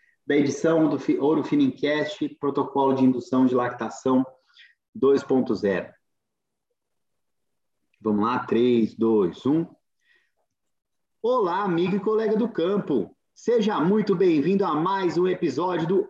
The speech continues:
Ouro Fino Incast, o podcast da Ouro Fino Saúde Animal, que traz pra você todas as novidades para aumento da produtividade no dia a dia das fazendas do Brasil.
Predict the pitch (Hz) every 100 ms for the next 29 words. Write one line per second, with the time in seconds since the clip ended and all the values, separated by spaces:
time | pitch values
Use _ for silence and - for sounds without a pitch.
0 | _ 233 269 226 202 185 - 185 160 139
1 | 147 123 95 - - - 208 208 202 -
2 | 208 214 202 233 240 233 - 208 208 220
3 | 233 214 240 202 151 107 - - - 214
4 | - 104 104 - 135 190 180 175 190 185
5 | _ _ - 214 185 151 160 - - 143
6 | 196 208 147 135 143 151 139 139 - -
7 | _ _ _ _ 156 156 139 143 - 135
8 | - 156 135 - 120 107 120 127 120 120
9 | 113 147 185 175 214 165 131 151 143 143
10 | - 127 139 135 120 131 123 98 95